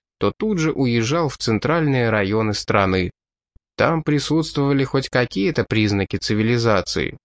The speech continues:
Одевались тосконцы довольно скромно. Неброские свитера, широкие штаны, грубоватая обувь. Люди в костюмах встречались крайне редко.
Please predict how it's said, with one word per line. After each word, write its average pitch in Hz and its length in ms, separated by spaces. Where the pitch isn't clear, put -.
Одевались 113 680
тосконцы 175 640
довольно 156 460
скромно. 98 680
Неброские 147 720
свитера, 104 640
широкие 143 560
штаны, 120 540
грубоватая 139 800
обувь. 101 580
Люди 139 320
в - 80
костюмах 151 580
встречались 131 640
крайне 127 460
редко. 135 480